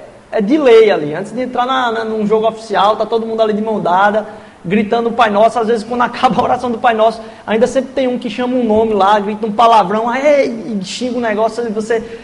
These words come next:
diz, é, faz parte tanto do vocabulário das pessoas que não é nem considerado um ambiente religioso.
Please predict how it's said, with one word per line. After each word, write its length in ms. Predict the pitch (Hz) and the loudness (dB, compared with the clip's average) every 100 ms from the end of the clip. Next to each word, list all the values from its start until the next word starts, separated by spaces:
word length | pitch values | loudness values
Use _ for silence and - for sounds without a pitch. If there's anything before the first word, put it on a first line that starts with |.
| - | -8
diz, 120 | 214 | -6
é, 100 | 339 | -4
faz 320 | - - 330 | -2 0 0
parte 320 | - 320 320 - | 2 2 2 0
tanto 220 | 285 285 | -2 0
do 100 | 277 | -2
vocabulário 680 | 269 262 262 262 269 233 247 | 0 0 0 -2 2 2 2
das 160 | 233 233 | 0 -2
pessoas 560 | 220 - 214 247 202 - - - | -4 -2 2 2 0 -6 -16 -10
que 80 | - | -2
não 100 | 285 | 0
é 40 | 294 | 2
nem 140 | 330 | 0
considerado 560 | 349 339 330 277 254 269 | -2 -2 0 2 0 0
um 80 | |
ambiente 440 | 277 254 247 254 262 - - | -2 -2 -2 -4 -8 -12 -8
religioso. 680 | 254 277 294 254 226 151 - | -4 -2 2 4 4 0 -12